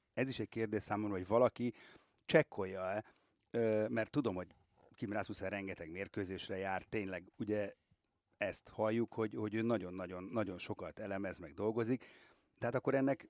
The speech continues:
ennek nincs visszacsatolása, tehát akkor, akkor még nem elég hatékony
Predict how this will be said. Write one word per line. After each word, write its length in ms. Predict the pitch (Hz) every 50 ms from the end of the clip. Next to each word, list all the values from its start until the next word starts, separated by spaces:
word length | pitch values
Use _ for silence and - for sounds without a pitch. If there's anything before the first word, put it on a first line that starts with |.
| _ _
ennek 240 | - 135 131 131 123
nincs 220 | 123 135 131 120
visszacsatolása, 840 | 131 131 117 - 107 92 - 98 95 - 95 90 82 80 78 - - 82
tehát 280 | - - - 101 95
akkor, 180 | 104 - - 113
akkor 200 | 117 - - 117
még 100 | 120 120
nem 140 | 123 123 127
elég 160 | 123 123 -
hatékony 680 | - 127 120 - - 95 85 - 90 85 78 - -